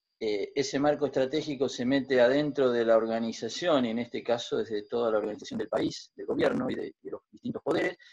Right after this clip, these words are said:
y acá se ve lo que se hace todos los días, la dinámica operativa. Uno puede hacer aprendizaje y reflexión y volver a revisar los modelos mentales y volver a esto. Es un poco el,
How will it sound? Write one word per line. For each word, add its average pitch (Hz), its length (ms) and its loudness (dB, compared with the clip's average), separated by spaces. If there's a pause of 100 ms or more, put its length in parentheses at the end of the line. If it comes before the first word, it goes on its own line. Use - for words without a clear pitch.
(300)
y 156 80 4
acá 160 160 4
se 175 100 -2
ve 160 100 4
lo 151 120 4
que 165 80 -2
se 143 120 0
hace 143 140 2
todos 135 180 0
los 117 120 2
días, 127 240 2
la 110 80 2
dinámica 117 440 -2
operativa. 123 520 0
Uno 120 200 0
puede 113 200 2
hacer 117 260 -2
aprendizaje 110 680 -4
y 127 40 2
reflexión 143 680 -4
y 127 60 0
volver 113 380 2
a 117 120 6
revisar 113 440 -2
los 120 140 -2
modelos 117 380 -2
mentales 143 560 2
y 110 40 -10
volver 117 380 -2
a 120 120 4
esto. 131 420 -6 (560)
Es - 160 -20
un 117 120 -10
poco 117 340 -2
el, 101 200 -10